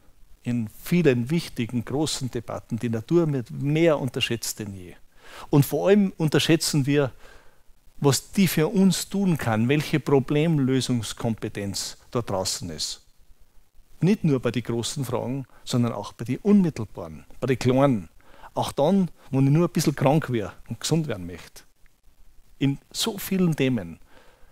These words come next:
ist es so wichtig, sich zu öffnen und sagen, ich mach heute das Fenster auf für einen und lass das da einer. Und ganz besonders wollen wir die Bäume hineinlassen.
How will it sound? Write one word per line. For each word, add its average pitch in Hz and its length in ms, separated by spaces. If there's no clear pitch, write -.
ist 131 160
es 117 160
so 156 160
wichtig, - 500
sich - 280
zu - 160
öffnen 151 640
und 127 140
sagen, 123 260
ich 139 220
mach 120 380
heute 127 400
das 127 180
Fenster 165 500
auf 127 360
für 151 300
einen 127 480
und 139 180
lass 143 280
das 147 200
da 135 120
einer. 113 420
Und 147 380
ganz 156 260
besonders 156 500
wollen 147 140
wir 139 100
die 143 80
Bäume 135 300
hineinlassen. 101 800